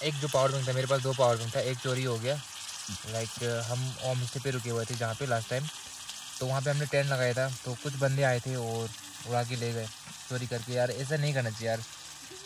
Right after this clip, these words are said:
हमें कितना दिक्कत हो रहा है power bank के बिना। Like, अब, अब बस एक power bank है, सोच सकते हो कितना power का ज़रूरत।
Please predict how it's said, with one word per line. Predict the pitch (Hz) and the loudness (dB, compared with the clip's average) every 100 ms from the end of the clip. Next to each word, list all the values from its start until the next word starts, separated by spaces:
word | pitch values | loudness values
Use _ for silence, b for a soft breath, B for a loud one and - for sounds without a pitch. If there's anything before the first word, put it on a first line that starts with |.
| - | -4
हमें | 123 139 | -2 -2
कितना | 143 156 | 0 0
दिक्कत | 143 127 - 123 | 0 0 -2 0
हो | 120 | 0
रहा | 113 | 0
है | |
power | 113 113 | 0 0
bank | 113 113 | -2 -4
के | 120 | -4
बिना। | 110 113 113 - - - | -4 -4 -6 -12 -14 -10
Like, | 117 120 | -6 -4
अब, | 123 123 | -6 -6
अब | 135 120 131 | -6 -2 -2
बस | 127 | -2
एक | 135 135 | -4 -2
power | 127 120 | 2 2
bank | 117 113 113 | 2 -4 -4
है, | |
सोच | 117 123 | -6 -8
सकते | 120 120 117 | -8 -8 -8
हो | 113 | -6
कितना | 123 143 | 0 0
power | 127 120 123 | 2 2 2
का | 123 | 0
ज़रूरत। | 113 117 | -2 -4